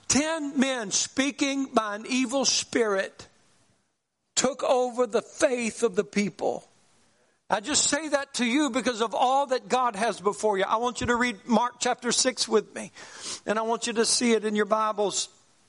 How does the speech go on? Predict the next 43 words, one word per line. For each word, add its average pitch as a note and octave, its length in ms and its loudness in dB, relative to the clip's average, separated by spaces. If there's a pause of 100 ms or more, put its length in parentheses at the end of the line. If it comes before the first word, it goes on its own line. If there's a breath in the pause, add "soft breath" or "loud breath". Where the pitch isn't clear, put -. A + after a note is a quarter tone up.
(280)
Just A3+ 220 0
a A#3+ 80 2
few A3+ 220 0
verses G#3 420 0
of G#3 100 2
Scripture. A3 560 0 (320 loud breath)
Jesus A3 540 2
is G3 160 -2
ministering. A#3 480 2
He's G3+ 140 -4
going A#3 280 2
to A#3 120 0
his G#3+ 160 2
hometown. A#3 760 0 (540 loud breath)
And A3 120 2
while A#3 120 2
he's A#3 180 -2
going A#3+ 280 2
to A#3 100 -2
his B3 160 4
hometown, A3 640 0 (720 loud breath)
he A#3+ 180 2
has A3 260 2
an G#3+ 100 2
intention A3 580 2
to G#3 100 0
do A#3 180 2
many A#3 300 2
wonderful G#3 500 2
things G3 420 0
there. F#3 360 0 (420 loud breath)
But F#3+ 120 2
I - 20 2
want A3 240 -2
you A#3 80 0
to G#3 100 4
see G3 280 2
this. F3 420 2 (500 loud breath)
He G#3 80 4
went A3+ 220 0
out C4 200 0
from D4+ 220 2
there, G#3+ 380 2